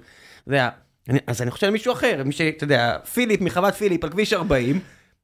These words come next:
אותה יחידה, כנראה דברים דומים, אבל לא השתרבב לספר, אז לא ראוי לערך, אתה מבין? אין, המעשה הוא לא ה-, הקריטריון לראוי או לא ראוי,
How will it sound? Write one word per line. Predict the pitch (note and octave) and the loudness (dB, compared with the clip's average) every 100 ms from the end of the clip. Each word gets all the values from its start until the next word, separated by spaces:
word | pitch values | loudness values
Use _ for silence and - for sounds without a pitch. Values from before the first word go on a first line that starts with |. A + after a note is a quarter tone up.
| _ _ - | _ _ 0
אותה | E4 | 0
יחידה, | D4+ G3 D3+ C3+ C#3+ E3 | 2 0 2 2 2 0
כנראה | A3 G#3 A#3+ D4+ | 0 0 2 2
דברים | A#3 G#3+ G3+ G3 | 2 0 2 2
דומים, | F3 C#3+ C#3 A3 | 2 0 0 0
אבל | D#4 G4+ | 2 4
לא | G#4+ | 2
השתרבב | G4+ G3 F3+ E3+ D#3 | 2 -2 2 2 2
לספר, | D#3 D#3 C#3 G#3+ A#3+ | 0 0 0 0 2
אז | D#4+ F4+ | 0 0
לא | A4 G#4 | 0 2
ראוי | G4 E4+ | 2 2
לערך, | B3 A#3+ A3+ | 2 2 0
אתה | G#3+ | 0
מבין? | G#3+ A3 - - | 0 -2 -14 -4
אין, | G3+ - | -4 0
המעשה | D#3+ D#3+ D#3 - - D4 D4+ | 0 2 0 -2 -4 0 2
הוא | F#3 | 4
לא | E3 E3 | 4 2
ה-, | C#3+ C#3 C#3 C3+ C3+ | 2 2 2 0 -2
הקריטריון | C3+ D#3+ D#3+ E3+ D#3+ F3 F3 | -4 0 2 4 4 2 4
לראוי | E3 D3+ D3+ E3+ E3 | 2 2 2 4 4
או | |
לא | D#3 D#3 | 4 2
ראוי, | D#3 F#3 D4+ | 2 2 2